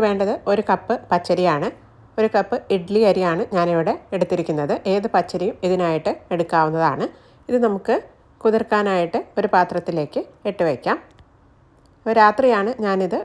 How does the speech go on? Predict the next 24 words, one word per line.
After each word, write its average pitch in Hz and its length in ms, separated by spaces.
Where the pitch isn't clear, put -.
കുതിർത്ത് 180 340
വയ്ക്കുന്നത്. 156 440
അര 240 120
കപ്പ് 190 260
ചെറുപയറും 185 500
കൂടി 151 200
എടുത്തിട്ടുണ്ട്. 160 520
രണ്ടും 220 300
കൂടി 202 160
നന്നായിട്ട് 196 540
കഴുകിയതിന് 170 640
ശേഷം 156 420
നമുക്ക് 170 280
കുറച്ച് 196 300
വെള്ളം 160 260
ഒഴിച്ച് 147 300
കുതിർക്കാനായിട്ട് 170 800
ഇത് 180 100
മാറ്റി 180 280
വയ്ക്കാം. 190 300
ഡിന്നറിനൊക്കെയാണ് 233 680
ഉണ്ടാക്കുന്നതെങ്കിൽ 196 760
ഒരു 233 80
അഞ്ച് 220 180